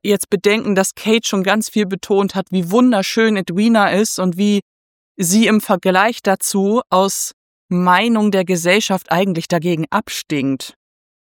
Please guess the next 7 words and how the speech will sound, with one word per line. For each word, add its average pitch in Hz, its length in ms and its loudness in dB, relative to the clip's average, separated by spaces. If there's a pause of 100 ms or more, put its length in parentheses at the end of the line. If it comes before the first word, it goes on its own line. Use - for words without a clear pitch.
(160)
Also 190 180 2
das, 190 280 0 (520)
da 190 280 0
dachte 214 240 0
ich 196 80 0
so, 190 120 2
irgendwie 190 440 2